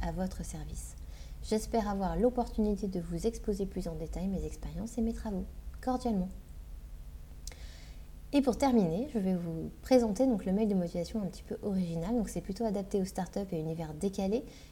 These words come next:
et permet d'affirmer votre personnalité. Bonjour, six cent quarante heures, cinquante volontaires, huit semaines, un événement,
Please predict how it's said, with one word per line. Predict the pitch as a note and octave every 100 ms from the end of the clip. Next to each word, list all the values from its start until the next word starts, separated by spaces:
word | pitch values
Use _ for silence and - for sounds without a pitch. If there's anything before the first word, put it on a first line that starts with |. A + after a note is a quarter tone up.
| -
et | F#3+
permet | F#3 E3+ A#3
d'affirmer | G3 - D#3 F3+
votre | A3 E3+ E3
personnalité. | - B3 A#3 F3+ F#3 D#3 - - - - - - - - -
Bonjour, | G3 C4 B3 G3 C#3+ - - -
six | - - B3+
cent | C#4
quarante | B3+ G#3+ G#3 -
heures, | - - - -
cinquante | - B3 C4 A#3+
volontaires, | A#3 A#3 A3+ D#3+ - - -
huit | G3 A#3+
semaines, | - - E3 D3+ - -
un | A#3+
événement, | B3 G#3+ F#3+ F3+